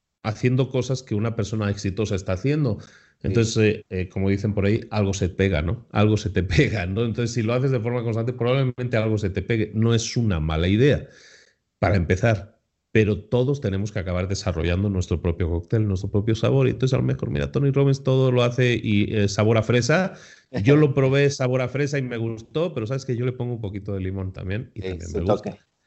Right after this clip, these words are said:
Speaker 1: ¿no? Y al final hace-, lo haces tuyo, ¿no? Entonces, está bien, está bien inspirarte en otras personas, modelar o imitar lo que otros hacen, sin duda, eh, pero al final tenemos que buscar nuestro propio camino.
Speaker 2: Nuestro propio toque, nuestra propia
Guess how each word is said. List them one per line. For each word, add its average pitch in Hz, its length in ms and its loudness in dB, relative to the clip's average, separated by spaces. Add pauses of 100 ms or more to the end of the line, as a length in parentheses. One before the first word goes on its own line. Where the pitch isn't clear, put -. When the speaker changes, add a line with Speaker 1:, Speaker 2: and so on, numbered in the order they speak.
(240)
Speaker 1:
¿no? 104 200 -4
Y 101 60 0
al 98 100 2
final 104 340 0
hace-, 98 220 -4
lo 104 160 -2
haces 95 340 -4
tuyo, 90 380 2
¿no? 90 160 0
Entonces, 107 340 2
está 107 240 2
bien, 123 460 2
está 87 220 -4
bien 113 200 0
inspirarte 110 720 0
en 95 100 0
otras 92 240 -2
personas, 90 560 -4
modelar 95 760 4
o 98 100 -2
imitar 95 560 2
lo 95 160 0
que 92 80 -2
otros 90 220 -2
hacen, 131 260 -2 (300)
sin 87 340 -6
duda, 127 400 2 (600)
eh, 82 500 -2
pero 85 240 -2
al 82 80 -4
final 87 300 -2
tenemos 90 260 0
que - 80 -8
buscar - 280 -8
nuestro - 260 -12
propio - 200 -12
camino. - 380 -12
Speaker 2:
Nuestro - 260 -10
propio 107 320 -8
toque, 98 240 -10
nuestra 95 300 -10
propia 107 720 -2